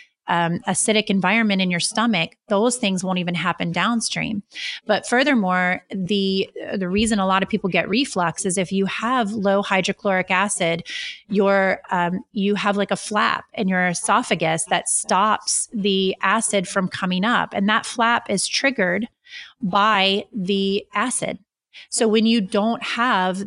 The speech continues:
the right level of acid, that does not get triggered. And so the little bit of acid that is in your stomach, that is still super, super, super, um, acidic, even if it's not at the level it should be to properly digest food,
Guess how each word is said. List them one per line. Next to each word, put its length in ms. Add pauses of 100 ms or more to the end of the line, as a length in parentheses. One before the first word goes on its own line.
(100)
the 140
right 360
level 360
of 100
acid, 640
that 420
does 180
not 200
get 160
triggered. 500 (100)
And 220
so 220
the 100
little 300
bit 160
of 100
acid 440
that 120
is 160
in 100
your 120
stomach, 560
that 240
is 120
still 720 (880)
super, 640
super, 340
super, 580 (380)
um, 460
acidic, 540
even 300
if 160
it's 160
not 320
at 100
the 100
level 300
it 100
should 340
be 180
to 80
properly 420
digest 420
food, 380